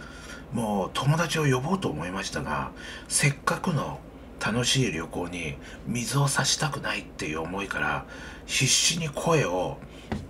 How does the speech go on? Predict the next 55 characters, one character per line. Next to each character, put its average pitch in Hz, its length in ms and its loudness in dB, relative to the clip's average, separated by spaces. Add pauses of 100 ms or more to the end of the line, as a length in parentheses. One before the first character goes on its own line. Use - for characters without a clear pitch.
(600)
押 - 100 4
し - 100 6
殺 - 260 2
し - 100 0
て、 - 220 -4 (720)
で、 127 340 4 (680)
洗 120 240 4
面 110 180 4
所 - 100 -2
か - 140 -2
ら - 220 -6 (180)
出 101 120 -4
た - 120 0
ん 71 80 -6
だ - 80 -10
そ - 160 -12
う - 20 -14
で - 100 -14
す。 - 180 -14 (1500)
な 170 140 6
ん 156 60 0
と 117 140 0
か 78 340 0 (320)
友 110 240 -2
達 113 240 0
に 113 80 0
悟 110 320 -2
ら 117 160 2
れ 117 140 0
な 107 180 2
い 71 80 0
よ 82 200 -2
う 80 40 -4
に、 78 300 -4 (440)
ま 85 300 2
あ、 78 60 -4
気 - 220 -2
を 98 120 2
静 98 340 2
め 123 120 4
て、 123 240 2 (160)
そ - 180 -6
の 98 100 -2
日 - 140 -2
は - 240 -2 (500)
休 - 300 4
ん 101 60 -2
だ 80 120 0 (200)
そ - 180 0
う 92 40 0
な 69 100 -4
ん - 40 -6
で - 80 -10
す - 100 -8
よ。 - 100 -10